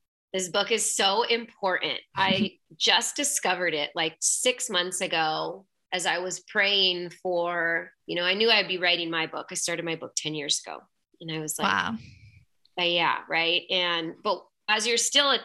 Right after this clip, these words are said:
Speaker 1: and it was, like, my, it's my memoirs, right? It's my
Speaker 2: Yeah.
Speaker 1: story. But I've been so energetically and emotionally attached to these stories, right? Like, I couldn't
Speaker 2: Mm-hmm.
Speaker 1: go back and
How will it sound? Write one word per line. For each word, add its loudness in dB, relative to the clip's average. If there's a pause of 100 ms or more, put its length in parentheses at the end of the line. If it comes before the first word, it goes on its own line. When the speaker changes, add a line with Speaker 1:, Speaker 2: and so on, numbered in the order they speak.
Speaker 1:
and 0
it 0
was, -2
like, 0
my, -2
it's -8
my 0
memoirs, -4
right? -2
It's -8
my -2
Speaker 2:
Yeah. 2
Speaker 1:
story. -6 (540)
But 4 (100)
I've -4
been -6
so 2 (460)
energetically 2
and -2
emotionally 2
attached 0
to -2
these 0
stories, -2
right? -2
Like, -4
I 2
couldn't 0
Speaker 2:
Mm-hmm. -2
Speaker 1:
go 0
back 0
and -6